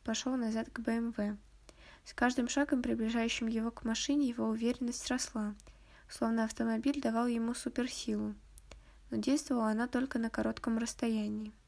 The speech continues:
Взявшись за дверь, Фредерик обернулся. «Дегенераты чокнутые»,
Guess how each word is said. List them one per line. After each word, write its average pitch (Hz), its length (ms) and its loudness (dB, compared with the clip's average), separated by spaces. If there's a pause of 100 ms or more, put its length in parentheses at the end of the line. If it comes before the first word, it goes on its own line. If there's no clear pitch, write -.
(1400)
Взявшись 262 460 2
за 220 100 0
дверь, 285 320 4 (100)
Фредерик 233 560 -2 (640)
обернулся. 202 880 -2 (1600)
«Дегенераты 208 720 4
чокнутые», 208 720 -4